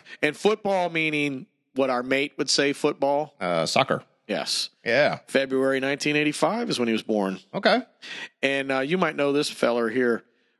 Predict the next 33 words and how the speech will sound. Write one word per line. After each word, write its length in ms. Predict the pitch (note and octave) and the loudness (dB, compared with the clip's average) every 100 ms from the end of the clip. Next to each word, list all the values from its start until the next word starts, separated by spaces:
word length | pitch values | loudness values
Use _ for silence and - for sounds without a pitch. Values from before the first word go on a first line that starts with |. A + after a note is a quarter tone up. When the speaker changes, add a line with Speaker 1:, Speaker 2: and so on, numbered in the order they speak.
| _ | _
Speaker 1:
Roger 600 | - G#2 C3 E3 E3+ F#3 | -4 0 2 0 0 -2
Staubach. 720 | F3+ - - D3 F#3+ A#2 G2 - _ _ _ | 0 0 0 0 0 -4 -4 -8 _ _ _
Speaker 2:
Mm-hmm. 400 | A2+ A#2 A2+ G3 A#3+ _ _ _ | 0 2 4 4 2 _ _ _
Foot- 120 | D3+ | -2
Speaker 1:
American 340 | C#3 C#3+ D3 C3+ | -2 -4 -8 -6
football 460 | - E3+ - B2 | -4 -2 -2 -2
player, 340 | A#2 C3+ C3 C3 | 0 0 0 0
and 80 | B2+ | -2
I'm 80 | |
talking 380 | B2+ C#3 B2 B2+ | 0 -2 -2 -6
football 560 | A2 D3 C#3+ C3 B2 A#2+ | 0 0 0 0 0 0
with 160 | A2+ | -2
the 60 | - | -6
pigskin 640 | - F3+ D3 - A2 F#2 | -2 -2 0 -4 -2 -4
this 120 | F#2 G2+ | -2 -2
Speaker 2:
Yes, 60 | |
Speaker 1:
time. 100 | G2+ B2 | 0 0
Speaker 2:
yes, 260 | F2 - | 0 2
yes. 200 | G#2+ F2+ | 2 2
He 140 | C3 A#2+ | 2 0
played 300 | - B2+ A2+ | 2 2 2
the 80 | |
Bobby 380 | G2+ A2+ C3 C3 | 4 4 4 4
Boucher 500 | A#2+ A#2+ A2+ C3+ B2 | 2 2 4 4 4
foosball. 680 | A#2 B2 A#2 F#2 E2+ D2+ D#2 | 2 2 2 2 2 0 0
Speaker 1:
He 120 | A2 | -4
did 280 | G#2 G2+ G#2 | 0 0 0
play 160 | - F2+ | 0 0
the 80 | F2 | 0
foos, 480 | - F#2+ E2+ E2 - | 0 2 2 2 0
and, 280 | G2+ G2 F#2+ | 0 0 0
uh, 180 | F#2 F#2 | 0 0
Speaker 2:
Yeah. 180 | A2 | -2